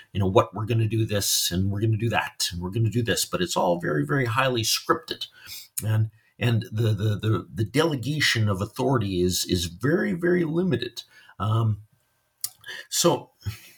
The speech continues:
the, the Germans often, they, you know, I talk about this in my, um, chapter on, within the book,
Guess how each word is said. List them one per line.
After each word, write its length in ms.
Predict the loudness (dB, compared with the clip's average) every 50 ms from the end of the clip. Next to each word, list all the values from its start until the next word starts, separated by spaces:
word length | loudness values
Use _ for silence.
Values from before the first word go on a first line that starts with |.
| _ -8
the, 280 | -6 -4 0 2 2 2
the 140 | 2 0 -2
Germans 720 | 0 0 0 2 2 2 2 2 0 0 -2 -4 -8 _ 2 4
often, 480 | 6 6 6 4 2 0 0 -2 -4 -10 -18 -20 -20 -16 _ -2
they, 320 | 0 2 2 0 -2 -4 _ _ _ -6
you 120 | -2 2
know, 180 | 2 4 4 2
I 140 | 0 0
talk 280 | -2 2 4 4 4 4
about 240 | 2 -2 -2 0 2
this 240 | 0 0 0 0 0
in 120 | 0 2
my, 400 | 2 2 2 0 0 0 0 2
um, 300 | 2 2 2 0 -2 -4
chapter 580 | -4 0 0 2 0 0 -2 -4 -2 0 2 2
on, 220 | 2 0 0 -2 -6 -10 -20 -20 _ -4
within 300 | -2 -2 0 2 2 2
the 60 | 2
book, 340 | 2 2 0 0 0 -2 -8